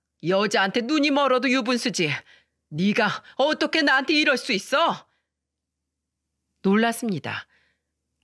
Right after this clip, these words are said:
안 그래도 남편이 도착하면 제가 신고를 하려고 했는데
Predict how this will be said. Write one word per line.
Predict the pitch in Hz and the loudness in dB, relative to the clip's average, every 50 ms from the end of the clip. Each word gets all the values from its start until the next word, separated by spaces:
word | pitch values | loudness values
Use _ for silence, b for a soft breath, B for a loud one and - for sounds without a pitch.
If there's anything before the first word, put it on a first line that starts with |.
| _ - | _ -2
안 | 160 170 190 196 | -2 0 2 2
그래도 | 240 226 220 214 226 | 2 0 0 0 0
남편이 | 214 175 156 175 - 240 208 214 | 0 0 0 0 0 0 -2 -2
도착하면 | 202 - 190 - 220 202 - - 202 185 180 175 175 160 127 92 - - | -2 -4 -4 -2 -4 -4 -2 -2 -2 0 0 0 0 -2 -4 -6 -10 -10
제가 | - - 180 - 202 | -6 -4 -2 -2 -2
신고를 | 202 - 302 294 277 277 262 247 | -2 -2 -2 0 0 0 0 0
하려고 | 262 262 247 226 226 208 | 0 0 -2 0 0 -2
했는데 | 196 170 156 131 110 - 95 101 | -2 -2 -4 -6 -6 -8 -10 -12